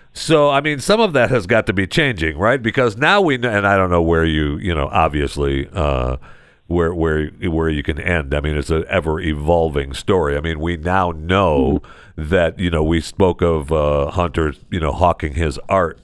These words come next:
Speaker 1: so that people can gain access to his father is the only reason that they're, you know, they're being transparent by telling us they're not going to be transparent and let us know who purchased the art. And does he care?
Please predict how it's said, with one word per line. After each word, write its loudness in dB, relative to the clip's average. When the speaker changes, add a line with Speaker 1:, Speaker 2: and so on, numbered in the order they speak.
Speaker 1:
so -2
that -4
people -2
can -8
gain -2
access -4
to -4
his -6
father -2
is -6
the -4
only -4
reason -4
that -4
they're, -2
you -2
know, -4
they're 0
being -2
transparent -2
by 4
telling 0
us 0
they're 0
not 0
going -2
to -4
be -2
transparent -2
and -6
let 0
us -4
know 0
who -2
purchased -2
the -2
art. 0
And -2
does 2
he 2
care? 0